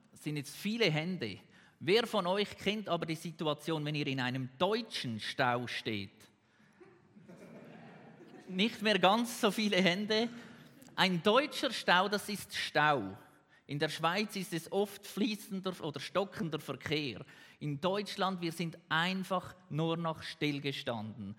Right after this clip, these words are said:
Stillgestanden, stillgestanden, stillgestanden. Kein Meter mehr ging es vorwärts.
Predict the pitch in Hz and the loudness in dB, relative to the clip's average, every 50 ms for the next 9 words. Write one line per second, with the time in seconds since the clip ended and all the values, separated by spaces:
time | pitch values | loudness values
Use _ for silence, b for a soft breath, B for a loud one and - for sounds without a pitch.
0 | B B B B B B B B - - - - 214 220 226 233 214 208 196 - | B B B B B B B B -16 -6 -2 0 0 0 0 0 -2 -2 -2 -2
1 | - 202 185 185 180 180 180 175 175 - - - - 175 175 185 190 175 165 - | 0 2 2 2 2 -2 -6 -8 -8 -10 -8 -4 -2 -2 -2 -2 -4 -6 -6 -4
2 | - 151 147 147 147 143 139 - - 147 139 139 143 143 139 - - 107 104 107 | -2 -2 -2 -4 -6 -8 -10 -8 -6 -6 -4 -4 -4 -6 -6 -6 -6 -6 -6 -8
3 | 110 104 - - 185 180 190 185 175 160 156 165 185 202 220 220 - - 185 170 | -10 -10 -2 0 2 2 2 0 0 0 0 2 2 2 0 -2 -4 -6 -4 -2
4 | 160 160 165 175 170 165 160 160 143 139 - - - 139 131 131 123 117 92 - | -2 -2 -4 -4 -4 -6 -6 -6 -6 -8 -10 -10 -10 -8 -8 -6 -4 -6 -6 -6
5 | - - - - - | -8 -14 -20 -20 -20